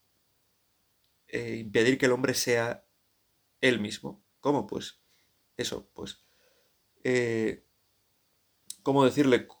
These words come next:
Coartándole, quitándole libertades, eh, poniéndole límites a su voluntad,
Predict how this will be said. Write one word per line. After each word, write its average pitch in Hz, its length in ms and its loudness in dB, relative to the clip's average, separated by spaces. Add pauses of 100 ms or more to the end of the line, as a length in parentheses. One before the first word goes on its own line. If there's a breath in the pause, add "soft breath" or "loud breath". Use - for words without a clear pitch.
Coartándole, 139 1000 8
quitándole 127 520 2
libertades, 131 920 4
eh, 123 100 -2
poniéndole 127 480 2
límites 123 640 0 (440)
a 131 100 2
su 127 220 -2
voluntad, 120 840 6